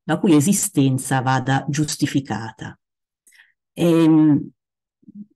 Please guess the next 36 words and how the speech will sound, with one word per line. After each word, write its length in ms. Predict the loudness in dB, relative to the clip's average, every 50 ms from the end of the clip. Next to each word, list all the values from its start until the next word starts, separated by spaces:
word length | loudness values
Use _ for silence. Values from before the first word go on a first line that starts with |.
| _ _
se 220 | -10 -4 -2 -2
scorriamo 440 | -2 0 -2 0 0 2 2 4 4
un 120 | 2 2
po', 160 | 2 2 4 4
leggiamo: 640 | 4 2 2 0 0 2 4 4 4 4 4 2
Le 160 | 2 2 2 2
donne 340 | 2 2 4 4 2 2
desiderano 680 | 4 2 2 4 4 2 4 4 4 4 4 2 2 -2
condividere 920 | -2 -2 0 2 4 4 4 2 2 2 2 2 2 2 2 2 2 0 0
l'esperienza 880 | 0 0 0 0 0 -2 -2 0 0 2 2 2 2 2 2 0 -2 -2
spirituale 800 | -2 -4 -2 0 0 0 0 0 0 2 2 4 4 2 2 2
di 140 | 2 0 0
camminare 640 | 0 0 2 2 2 2 2 2 4 4 2 2 2
verso 340 | 2 2 0 0 0 0 0
la 120 | 0 0
santità 800 | 0 0 0 2 2 2 2 0 -2 -2 0 0 0 0 -2 -6 -12 -20 _ _ _ _ _
nelle 300 | -2 0 2 2 2 2
diverse 440 | 2 2 2 2 0 0 0 0 -2
fasi 360 | 0 2 0 2 2 2 2
della 260 | 2 2 2 2 2
vita, 440 | 0 -2 -4 -8 -8 -10 -10 -10 -10 -14
da 160 | -8 -6 -6 -4
giovani, 580 | 0 0 2 2 2 2 0 -2 -2 -4 -6
come 260 | -6 -4 0 0 2
madri, 500 | 2 2 2 2 2 2 2 0 0 0
nelle 240 | 0 0 0 2 0
relazioni 440 | 0 0 -2 -2 -2 0 0 2 2
di 120 | 2 2
amicizia, 720 | 2 0 0 0 0 0 0 0 0 -2 -2 0 0 0 0
nella 240 | 0 0 0 0 0
vita 260 | 0 0 0 -2 -2
familiare 640 | 0 2 2 2 2 2 2 2 2 2 2 2
a 80 | 0 0
tutte 260 | -2 -4 -2 0 0
le 80 | 0 0
età, 320 | 0 2 0 0 0